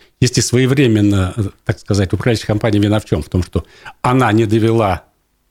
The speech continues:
э, до жильцов дома, что такая проблема есть. Если она есть, то это для, вот столько-то стоит. Надо собрать столько-то денег и эту проблему решить. Вот. Получается,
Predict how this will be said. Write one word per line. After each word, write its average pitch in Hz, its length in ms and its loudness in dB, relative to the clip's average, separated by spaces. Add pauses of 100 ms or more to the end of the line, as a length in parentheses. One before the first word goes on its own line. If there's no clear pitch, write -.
(160)
э, 87 300 0
до 107 320 -2
жильцов 117 420 -2
дома, 95 460 -2
что - 180 -4
такая 110 300 -2
проблема 101 480 0
есть. 123 420 -2 (440)
Если 113 180 0
она 117 180 2
есть, 117 320 0
то 101 140 0
это 95 300 0
для, 90 140 -2
вот 110 260 -4
столько-то - 520 -2
стоит. 156 560 -2 (600)
Надо 117 280 0
собрать 107 440 -2
столько-то - 460 -2
денег 156 540 0 (240)
и 98 340 0
эту 127 200 -2
проблему 101 400 0
решить. - 440 -6 (1700)
Вот. 80 200 -4 (280)
Получается, 113 540 0